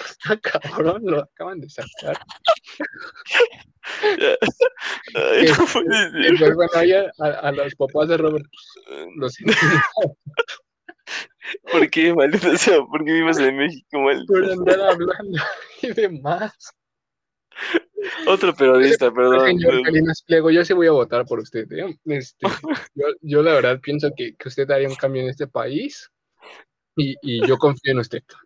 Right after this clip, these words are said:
Speaker 1: Yo, yo
Speaker 2: Es
Speaker 1: confío en usted. De hecho, le voy al Mazatlán y, y, pues, bueno, ya mejor nos despedimos, ¿no?
Speaker 2: Nos despedimos, este, pues, Robert no, no, ya no está con nosotros, este, pero bueno.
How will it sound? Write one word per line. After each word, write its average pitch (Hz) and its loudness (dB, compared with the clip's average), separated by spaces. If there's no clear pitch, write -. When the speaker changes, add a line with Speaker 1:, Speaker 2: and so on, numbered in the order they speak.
Speaker 1:
Yo, 139 0
yo 151 -6
Speaker 2:
Es - -6
Speaker 1:
confío 143 2
en - -2
usted. - -4
De 151 4
hecho, 151 -2
le 151 4
voy 143 6
al 139 2
Mazatlán 156 -4
y, 135 -4
y, 131 -10
pues, 117 -8
bueno, 117 -8
ya 139 2
mejor 143 0
nos 120 -2
despedimos, 117 -6
¿no? 175 -4
Speaker 2:
Nos 135 -6
despedimos, 175 2
este, 123 -8
pues, 120 -6
Robert 156 2
no, 147 2
no, 123 -10
ya 143 -2
no 147 -6
está 135 0
con 127 -4
nosotros, 175 -4
este, 123 -8
pero 131 2
bueno. 131 2